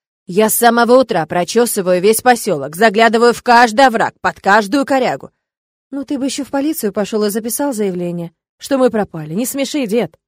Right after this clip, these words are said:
Максим с Никитой сидели за круглым обеденным столом, с аппетитом ели все, что на нем было. Молодым людям нужна была подзарядка, пополнить запас потраченных калорий, поэтому вкусным казался даже вчерашний салат,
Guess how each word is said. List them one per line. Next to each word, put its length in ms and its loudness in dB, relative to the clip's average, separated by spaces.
Максим 360 -2
с 80 -12
Никитой 400 -4
сидели 380 -4
за 160 -2
круглым 340 -4
обеденным 420 -4
столом, 440 -6
с 80 -12
аппетитом 400 -8
ели 240 -4
все, 260 -10
что 160 -12
на 120 -8
нем 180 -8
было. 240 -10
Молодым 320 -2
людям 240 -4
нужна 260 -4
была 160 0
подзарядка, 640 -6
пополнить 460 -2
запас 340 -4
потраченных 540 -8
калорий, 420 -6
поэтому 320 -4
вкусным 380 -8
казался 440 -4
даже 180 -4
вчерашний 480 -8
салат, 360 -6